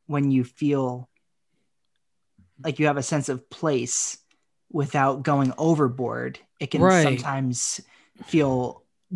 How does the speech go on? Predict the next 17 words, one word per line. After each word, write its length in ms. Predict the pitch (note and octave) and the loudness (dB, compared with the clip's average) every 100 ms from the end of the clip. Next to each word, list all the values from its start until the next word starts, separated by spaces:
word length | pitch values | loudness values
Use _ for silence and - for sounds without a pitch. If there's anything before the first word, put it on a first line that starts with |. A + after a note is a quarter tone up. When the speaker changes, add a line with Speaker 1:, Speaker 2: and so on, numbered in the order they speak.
| B2+ _ - | -10 _ 0
Speaker 1:
better 340 | D#3+ F3+ E3+ | 4 6 6
realized 600 | B2+ B2 B2+ A#2+ B2+ - | 4 2 -2 -4 -6 -6
when 120 | C#3 B2+ | -4 -4
it's 140 | A#2+ | -2
understated. 720 | D3+ B2+ - F#2+ D#2 C3 - _ _ - - - _ _ | -4 -4 -6 -12 -12 -14 -16 _ _ -20 -20 -20 _ _
Speaker 2:
Well, 120 | G3+ G#3+ | 0 0
I 80 | |
think 220 | G3+ A#3 B3 | 0 -4 -2
it, 120 | G3+ | -2
it, 140 | F#3+ | -2
you 120 | F#3 E3+ | 2 2
know, 120 | D#3 | 4
it 160 | D3+ | 2
captures 720 | - E3 F3 - F3+ C#3+ A#2 - | 0 -2 0 0 0 2 -2 -2
the 100 | A#2 | -2
melancholy 1000 | A2+ A#2 A2 A2+ A#2 - - A#2+ A#2 C3 | 0 0 -2 -2 -4 -6 -12 -12 -12 -12
that, 200 | B2 | -12